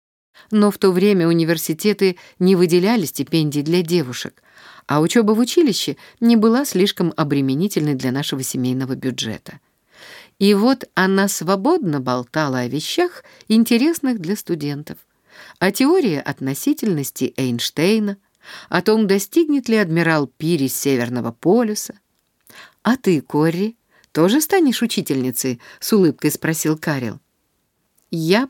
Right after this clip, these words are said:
почувствовала, что краснею. «Я имею в виду,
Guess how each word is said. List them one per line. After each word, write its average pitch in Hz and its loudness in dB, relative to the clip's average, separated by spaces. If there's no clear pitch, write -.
почувствовала, 180 -4
что 170 -10
краснею. 147 -10
«Я 185 2
имею 196 2
в - -8
виду, 196 0